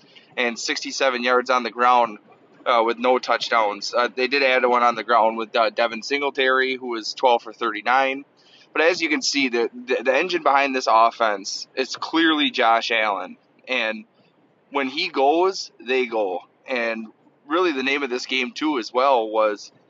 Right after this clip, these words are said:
I believe they had a couple turnovers. Yeah, so Mac throws a couple picks, which really kinda set the Patriots behind. And he didn't take care of the ball like he had in the previous meeting when they <laughs> had the big windstorm, or like he has done for most of the season for the Patriots that have really kept them in contention.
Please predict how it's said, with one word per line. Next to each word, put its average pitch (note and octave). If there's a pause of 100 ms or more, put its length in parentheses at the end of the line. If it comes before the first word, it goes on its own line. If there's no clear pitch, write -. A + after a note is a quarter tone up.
(360)
I B2+
believe C#3+
they C3
had B2+
a A#2
couple C#3
turnovers. A#2+
Yeah, B2
so A2+
Mac B2+
throws C3
a B2+
couple C#3
picks, - (1000)
which B2+
really D3
kinda B2+
set C3+
the B2
Patriots C3
behind. A#2+ (600)
And A#2+
he C3
didn't D3
take D3+
care C#3+
of C#3
the C3
ball C3
like B2+
he B2+
had C3
in B2+
the B2
previous B2+
meeting B2+
when B2
they A#2+ (140)
<laughs> -
had C3+
the -
big C3
windstorm, B2+ (380)
or C3+
like C#3+
he C3+
has C#3+
done B2+
for B2+
most B2+
of C3
the A#2
season C3+
for A2+
the A2
Patriots G#2+
that A#2+
have A2
really B2
kept B2
them A#2+
in A2+
contention. A#2